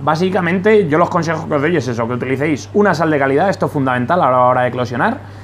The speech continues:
que utilicéis una artemia de calidad si queréis tener un cultivo rico en artemia, y que si la queréis dejar que crezca, para que tenga sus propiedades nutritivas, la alimentéis, si no, no va a valer para nada. El tema de la luz, muy importante también para eclosionar, ¿vale?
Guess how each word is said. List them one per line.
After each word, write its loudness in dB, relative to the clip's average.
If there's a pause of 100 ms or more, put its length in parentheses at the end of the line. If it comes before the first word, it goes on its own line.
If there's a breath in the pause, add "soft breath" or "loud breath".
(140 loud breath)
que -6
utilicéis 0
una 4
artemia 0
de 2
calidad 2
si -4
queréis -4
tener -2
un 0
cultivo 0
rico -2
en -2
artemia, -2 (580 loud breath)
y 0
que 0
si -6
la 0
queréis 0
dejar 0
que -2
crezca, -2
para -2
que -2
tenga -2
sus -2
propiedades 0
nutritivas, 0
la 2
alimentéis, -2
si -10
no, 0
no 2
va 4
a 4
valer 0
para 0
nada. -2 (580 loud breath)
El 0
tema 2
de 2
la 2
luz, 2
muy 2
importante 0
también 0
para 0
eclosionar, 0
¿vale? 0